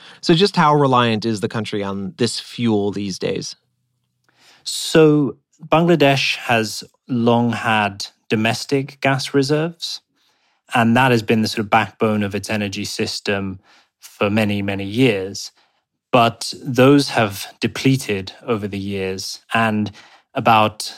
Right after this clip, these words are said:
Speaker 2: fifteen or so years ago, realized the country had a major energy crisis. You know, it was a fast-growing, developing country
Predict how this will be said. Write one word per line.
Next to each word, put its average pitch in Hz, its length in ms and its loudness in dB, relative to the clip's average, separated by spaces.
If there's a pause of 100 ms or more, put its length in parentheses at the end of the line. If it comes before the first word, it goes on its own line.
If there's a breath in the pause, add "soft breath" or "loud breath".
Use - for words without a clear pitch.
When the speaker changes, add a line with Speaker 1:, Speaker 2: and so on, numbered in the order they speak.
(280 loud breath)
Speaker 2:
fifteen 131 440 2
or 110 80 0
so 113 160 0
years 117 340 4
ago, 101 400 -4 (320 loud breath)
realized 117 340 2
the 107 60 -4
country 107 320 -4
had 101 180 -4
a 98 60 -6
major 101 480 -4 (140)
energy 98 340 -8
crisis. 95 840 -8
You 104 100 -8
know, 95 160 -6
it 95 60 -10
was 95 180 -10
a 90 200 -8 (280 soft breath)
fast-growing, 104 1040 0
developing 98 520 -4
country 92 680 -6